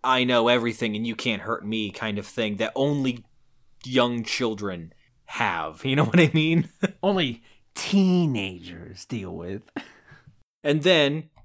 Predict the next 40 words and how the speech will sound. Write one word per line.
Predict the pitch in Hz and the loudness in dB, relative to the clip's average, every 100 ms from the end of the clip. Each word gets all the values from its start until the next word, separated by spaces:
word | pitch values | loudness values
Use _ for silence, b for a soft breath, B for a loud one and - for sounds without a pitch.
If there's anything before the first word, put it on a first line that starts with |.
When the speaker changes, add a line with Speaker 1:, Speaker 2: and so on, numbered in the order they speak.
| _ - | _ -6
Speaker 1:
after | 127 131 | -2 0
traveling | 123 - 131 131 123 | 0 2 2 0 -2
around, | 117 123 113 120 | 2 2 2 -2
they | 120 117 113 | 0 0 0
get | 113 107 | -2 -2
picked | 120 - | -6 -2
up | 113 | 0
by | 110 104 | 0 -2
the | 104 | -4
researchers. | 117 120 - 95 - 104 110 - _ _ _ _ _ 127 | -4 -2 -2 -4 -6 -6 -8 -16 _ _ _ _ _ 4
I | 147 175 | 6 8
like | 147 131 143 139 | 6 4 2 2
that | 151 135 | 0 2
the | 135 | 2
old | 139 147 | 4 4
man | 127 117 123 127 143 | 4 2 2 0 -2
accepts | 135 120 - 139 131 - - | -4 -2 0 2 2 0 -2
that | 131 - | -2 0
they're | 123 | -2
travelers | - 123 117 120 131 131 | 0 2 2 2 -2 0
from | 139 117 | -2 -4
a | |
different | 107 127 139 113 | -2 0 0 0
world | 104 117 120 127 - B | 2 4 4 2 -4 B
entirely | - 147 - 143 143 151 160 | -2 -2 2 4 6 6 6
on | 139 143 | 4 0
the | 135 | 0
basis | 117 117 127 - 143 143 - B - | 0 0 0 2 2 2 -2 B 0
that | 151 | 2
no | 147 160 | 8 6
Dulcian | 143 135 131 - 156 | 6 4 4 4 2
would | 147 | 2
be | 131 | 0
fucking | 123 147 - 143 | 2 2 2 0
stupid | - - 123 135 | 0 2 0 0
enough | 135 139 - | 2 0 0
to | 135 | -4
come | - 143 | -2 -4
to | - 104 | -6 -14
Death | 110 117 123 117 - | -14 2 4 4 -2